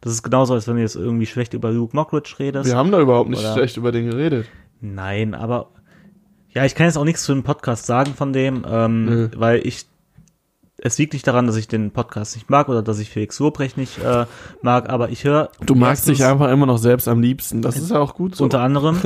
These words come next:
Speaker 2: <laughs>
Speaker 1: Aber ich höre schon fünf Podcasts die Woche, da passt das einfach nicht
Speaker 2: Echt?
Speaker 1: mehr rein.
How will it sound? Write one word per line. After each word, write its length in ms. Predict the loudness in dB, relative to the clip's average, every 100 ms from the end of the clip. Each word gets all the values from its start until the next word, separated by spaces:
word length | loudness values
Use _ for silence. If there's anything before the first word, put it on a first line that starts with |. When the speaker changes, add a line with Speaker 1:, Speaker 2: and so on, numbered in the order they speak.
| -2 -4
Speaker 2:
<laughs> 280 | -8 -12 -10
Speaker 1:
Aber 180 | -2 -2
ich 100 | 0
höre 200 | 2 2
schon 180 | 0 -4
fünf 280 | -4 -6 -4
Podcasts 420 | -6 -4 -4 -4
die 120 | -6 -6
Woche, 160 | -4
da 80 | -6
passt 240 | -6 -8
das 120 | -8 -10
einfach 200 | -4 -4
nicht 200 | -2 -2
Speaker 2:
Echt? 0 |
Speaker 1:
mehr 120 | -2
rein. 260 | -2 -2